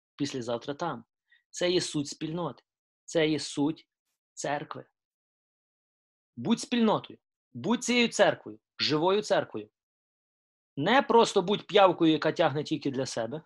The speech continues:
<laughs> Знаєте, що п'явка робить? Все собі, все собі, собі, собі. Нікому не віддає, все собі.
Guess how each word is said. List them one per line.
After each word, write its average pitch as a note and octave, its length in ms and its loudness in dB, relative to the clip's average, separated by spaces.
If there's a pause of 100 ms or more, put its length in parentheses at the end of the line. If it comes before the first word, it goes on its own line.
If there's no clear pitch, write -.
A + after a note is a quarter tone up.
(180)
<laughs> D3+ 80 -8 (960)
Знаєте, A#3 220 0
що F#3+ 120 0
п'явка E3 300 4
робить? D#3+ 240 2 (440)
Все - 240 2
собі, C3+ 420 4 (200)
все D3 360 4
собі, D3+ 400 6
собі, D3 300 2
собі. D3 360 0 (220)
Нікому G3+ 360 6
не F3 80 4
віддає, C3 300 2
все - 160 0
собі. A#2 280 -6